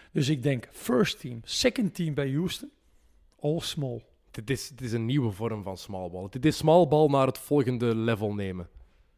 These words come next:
Speaker 1: Ja.
Speaker 2: Het is
Speaker 1: En ze hebben er,
Speaker 2: waanzinnig.
Speaker 1: ze hebben er de geknipte coach voor, hè?
Speaker 2: Ja, dat is
Speaker 1: Ja, maar
Speaker 2: wat, ja, het is
Speaker 1: hey,
Speaker 2: Dan
Speaker 1: remem-,
Speaker 2: Tony kan
Speaker 1: remem-,
Speaker 2: all out gaan.
Speaker 1: remember Phoenix? En dan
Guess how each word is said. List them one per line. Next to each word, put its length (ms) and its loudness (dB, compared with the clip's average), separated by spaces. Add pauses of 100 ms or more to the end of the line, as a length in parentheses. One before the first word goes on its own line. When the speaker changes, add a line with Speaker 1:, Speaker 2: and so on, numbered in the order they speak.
(220)
Speaker 1:
Ja. 380 -4
Speaker 2:
Het 100 -6
is 320 -4 (140)
Speaker 1:
En 120 -2
ze 120 4
hebben 100 6
er, 240 4
Speaker 2:
waanzinnig. 160 -2 (180)
Speaker 1:
ze 100 -2
hebben 220 -2
er 60 -10
de 120 0
geknipte 560 -6
coach 260 -4
voor, 220 -10
hè? 60 -12 (280)
Speaker 2:
Ja, 240 -8 (400)
dat 180 -16
is 60 -4
Speaker 1:
Ja, 80 4
maar 120 10
Speaker 2:
wat, 80 2
ja, 220 10
het 100 4
is 140 6
Speaker 1:
hey, 240 6
Speaker 2:
Dan 100 -2 (360)
Speaker 1:
remem-, 220 10
Speaker 2:
Tony 180 12
kan 80 8
Speaker 1:
remem-, 220 10
Speaker 2:
all 200 10
out 240 10
gaan. 200 4
Speaker 1:
remember 360 4
Phoenix? 720 0 (380)
En 160 2
dan 160 4